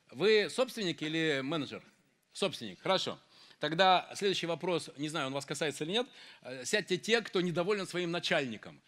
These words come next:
Кстати, если ху-, кто-то хочет встать и сесть, можно. Можно. Э, есть у вас кто-то, кем вы недовольны? Ну, например. А?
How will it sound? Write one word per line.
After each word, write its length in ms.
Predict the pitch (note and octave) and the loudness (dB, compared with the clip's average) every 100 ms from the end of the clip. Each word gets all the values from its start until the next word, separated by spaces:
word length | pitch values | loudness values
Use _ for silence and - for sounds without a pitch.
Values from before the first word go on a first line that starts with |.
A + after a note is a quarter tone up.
| - | -10
Кстати, 220 | - A#3 | 0 2
если 180 | A3+ G3+ | 4 2
ху-, 140 | G#3 | -2
кто-то 260 | G3+ A#3 G3+ | 2 2 2
хочет 340 | G#3+ G#3 G3 - | 0 -2 -4 -8
встать 340 | - A3+ F3 - | 2 6 6 4
и 80 | F3 | -2
сесть, 420 | - C4+ - - | 0 0 -2 -4
можно. 480 | C#3+ F3+ C#3 G2 - _ - - - - - - | 2 2 2 -4 -10 _ -20 -20 -20 -20 -20 -10
Можно. 360 | - F3+ - G2 - - - - - - C#3+ - - - | 0 0 0 -4 -10 -18 -18 -20 -18 -18 -18 -18 -20 -18
Э, 60 | D3 - - - - - - C#3 - | -18 -18 -20 -20 -20 -20 -12 -12 -8
есть 340 | C3+ F3+ C#4 B3+ | 0 4 4 4
у 20 | |
вас 160 | G#3 - | 2 2
кто-то, 340 | - F#3+ D3+ | 0 2 2
кем 240 | - D3+ | 0 0
вы 100 | C#3+ | 0
недовольны? 600 | C#3 C#3+ D3 C#3 G#2+ F2+ D#2 - | -2 -2 0 0 -2 -6 -12 -8
Ну, 200 | D#3 A#2 | -4 -4
например. 400 | A2 B2 A2+ F#2 _ _ _ _ _ _ - - | -6 -6 -6 -8 _ _ _ _ _ _ -20 -2
А? 340 | C#3+ G3 C4 | 4 6 4